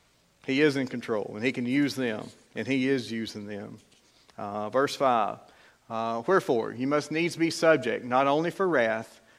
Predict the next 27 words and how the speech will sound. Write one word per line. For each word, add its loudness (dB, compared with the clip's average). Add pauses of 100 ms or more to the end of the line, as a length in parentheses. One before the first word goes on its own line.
(160)
but 0
also 4
for -8
conscience -2
sake." -6 (2250)
You -6
know, 0 (100)
conscience 4
is -2
that 2
thing 0
that, -2
you -2
know, -2
deep -2
down 2
that -6
kinda -2 (120)
tells 4
you -2
what's -2
right 6
and -2
what's -4
wrong -2
deep -4
down, -4